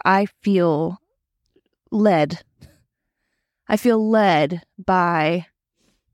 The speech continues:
the God that Mary Cosby's congregation owes money to, <laughs> to come on here and just say a couple of things. First,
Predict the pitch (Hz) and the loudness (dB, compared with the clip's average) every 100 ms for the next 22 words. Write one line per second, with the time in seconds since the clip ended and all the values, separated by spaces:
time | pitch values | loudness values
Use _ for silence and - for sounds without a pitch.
0 | _ 190 196 202 202 202 196 - - 196 | _ -2 0 0 2 2 0 -2 -2 0
1 | 208 220 - 185 190 - 190 190 180 - | 0 0 0 0 0 -2 0 0 -2 -8
2 | - - 196 196 185 180 170 - 175 170 | -14 -4 -2 0 0 2 0 0 -2 0
3 | 170 - _ - 190 175 185 170 156 - | -2 -6 _ -2 0 2 0 2 0 0
4 | 147 151 170 - 269 _ 302 - - - | -2 -2 -4 -8 -8 _ -6 -2 -4 -4
5 | _ _ _ _ _ _ - 285 311 339 | _ _ _ _ _ _ -6 -2 0 0
6 | 339 311 262 240 233 226 - _ _ _ | 0 0 -2 0 0 0 -6 _ _ _
7 | _ _ _ 254 254 247 - 269 247 - | _ _ _ 0 0 0 -4 -2 -2 -2
8 | 202 - 185 - 180 175 185 196 208 - | -6 -6 -8 -4 -4 -2 -4 -6 -8 -16
9 | - _ _ _ _ _ _ _ _ _ | -20 _ _ _ _ _ _ _ _ _
10 | _ - 339 302 269 - - | _ -2 2 2 0 -6 -14